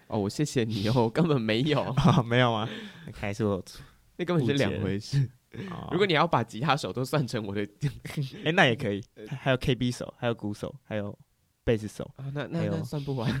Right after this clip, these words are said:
Speaker 2: 啊，有点太多了。
Speaker 1: 大家会不会以为玩音乐的人都很淫乱啊？但其实没有啦。
Speaker 2: 哦，是吗？我的朋友都其实有欸。哦，没有。
Speaker 1: 不是每个人都像你一样。
Speaker 2: 嗯。哪有？
Speaker 1: 诶。
Speaker 2: 我还蛮乖的吧。
Speaker 1: 诶，我很怕这题讲出去真的会有人误会，因为其实真的没有这样。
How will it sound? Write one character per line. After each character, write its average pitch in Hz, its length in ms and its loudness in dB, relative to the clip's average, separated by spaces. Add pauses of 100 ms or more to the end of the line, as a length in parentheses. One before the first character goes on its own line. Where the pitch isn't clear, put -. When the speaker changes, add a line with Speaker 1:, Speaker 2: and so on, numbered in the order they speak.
(100)
Speaker 2:
啊， 123 240 -10 (360)
有 90 60 -10
点 107 140 -8
太 - 140 -4
多 101 220 -4
了。 98 100 -8 (200)
Speaker 1:
大 214 120 -2
家 190 100 2
会 196 100 2
不 165 120 -2
会 175 120 4
以 143 80 0
为 117 100 0
玩 110 200 -2
音 127 80 -6
乐 135 160 -2
的 98 80 -6
人 101 80 -6
都 113 120 -4
很 123 120 -4
淫 90 220 -10
乱 95 180 -2
啊？ 85 100 -8
但 123 160 -4
其 101 140 -10
实 87 100 -12
没 87 220 -2
有 73 200 -2
啦。 58 220 -4 (220)
Speaker 2:
哦， 120 160 -2
是 131 80 2
吗？ 123 180 2
我 120 120 0
的 131 60 2
朋 147 120 4
友 147 140 2
都 143 120 -2
其 131 160 -4
实 117 120 -2
有 117 160 2
欸。 - 180 -4 (1120)
哦， 92 140 -10 (120)
没 95 80 -10
有。 90 60 -6
Speaker 1:
不 123 60 0
是 151 100 -2
每 127 120 0
个 98 60 -4
人 85 100 -2
都 90 80 -4
像 98 220 -8
你 78 100 -10
一 78 120 -14
样。 78 120 -8
Speaker 2:
嗯。 - 80 -20 (140)
哪 107 160 -4
有？ 131 140 0
Speaker 1:
诶。 98 180 -8
Speaker 2:
我 - 40 -6
还 107 60 -4
蛮 104 180 -8
乖 104 280 -2
的 120 200 -6
吧。 - 20 2
Speaker 1:
诶， 170 40 4
我 175 100 4
很 156 80 4
怕 160 160 2
这 143 80 0
题 135 120 0
讲 98 160 -4
出 113 80 -8
去 113 100 -4
真 113 120 -2
的 95 100 -2
会 104 100 -4
有 85 80 -4
人 78 100 -8
误 85 220 -12
会， 95 160 -10
因 113 100 -2
为 147 60 2
其 135 140 -6
实 87 80 -8
真 101 120 -4
的 95 60 0
没 85 140 -2
有 78 100 -4
这 - 140 -8
样。 - 120 -12